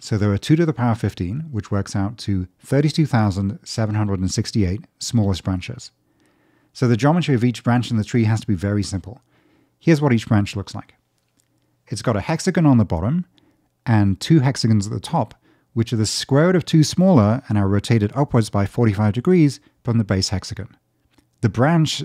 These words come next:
is just the convex hull of these three hexagons, so it's a very low poly shape, which again I need since I've got tens of thousands of them.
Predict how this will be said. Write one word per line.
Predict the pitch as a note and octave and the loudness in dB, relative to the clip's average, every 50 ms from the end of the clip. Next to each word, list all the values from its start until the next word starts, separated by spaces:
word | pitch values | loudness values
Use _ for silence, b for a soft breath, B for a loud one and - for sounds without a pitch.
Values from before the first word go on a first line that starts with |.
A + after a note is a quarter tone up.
| - - | -4 0
is | C#3 A#2+ A2 F#2+ | 0 2 2 2
just | - B2+ B2 A2 - | 0 0 0 0 0
the | A#2 | -4
convex | - - B2+ B2+ A#2 A#2 A2 - | 0 2 2 2 2 2 -2 -2
hull | - B2 A#2 A2+ | -2 2 2 2
of | G#2 F2 F#2 | 2 2 2
these | G#2+ G#2 G#2 F#2+ | 2 2 2 0
three | - - G#2+ G2+ | 0 -2 -2 0
hexagons, | F#2+ G#2 G#2 G2+ - - - - - A#2+ A2+ - b b b b b b b b b | 0 -2 -6 -8 -10 -12 -12 -12 -14 -14 -16 -18 b b b b b b b b b
so | - - A2+ | -2 -2 0
it's | G2+ - | 0 0
a | G#2 | 2
very | F#2 - D#3+ C3+ A#2+ | 4 4 6 6 4
low | A2+ G#2 G#2+ A#2+ B2 A#2 | 4 4 4 4 4 2
poly | - - B2 A2 G#2 G2 | 0 -2 -2 0 0 -2
shape, | - - C3+ E3 E3+ - | -2 -2 -4 -4 -4 -6
which | - G#2 - G#2+ | -8 -6 -4 -2
again | F#2+ G2+ G2+ G2 | -2 0 0 0
I | G2 G2 | 0 2
need | G2 G#2+ C#3 D#3 C3 A2+ | 2 4 4 2 2 0
since | - - A2 F#2 - | -4 -4 -4 -4 -2
I've | G2+ F#2+ - | -4 -4 -4
got | G2+ - - | -6 -8 -6
tens | - - G#2 G2+ F#2+ | -6 -4 -4 -2 -4
of | G2 - | -6 -6
thousands | - F#2+ F#2+ F#2+ F#2 F2 F2+ E2 | -6 -4 -4 -4 -4 -6 -8 -10
of | E2+ G2 - | -12 -14 -14
them. | - - - | -16 -18 -18